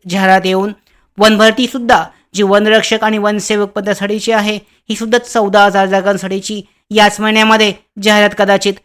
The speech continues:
जाहीर होऊ शकते. त्याचबरोबर अजून एक जाहिरात आहे, यामध्ये पाहू शकता रेशीम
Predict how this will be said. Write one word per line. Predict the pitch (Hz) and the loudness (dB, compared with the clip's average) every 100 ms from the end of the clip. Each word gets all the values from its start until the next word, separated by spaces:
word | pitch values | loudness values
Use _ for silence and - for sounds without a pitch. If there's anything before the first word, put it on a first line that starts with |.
| _ - 202 | _ -12 -4
जाहीर | 208 196 185 | 0 0 0
होऊ | 180 | -2
शकते. | - 190 208 196 _ _ _ - | -4 -4 -4 -4 _ _ _ 0
त्याचबरोबर | 226 208 220 240 247 254 | 2 2 2 2 2 0
अजून | 220 208 220 | -2 0 2
एक | 247 220 | 0 0
जाहिरात | 233 233 240 | 2 4 4
आहे, | 233 226 | 2 2
यामध्ये | 233 233 240 | 0 0 0
पाहू | 240 | 0
शकता | 233 233 262 220 | 0 0 0 2
रेशीम | 202 208 262 233 | 0 0 -2 -4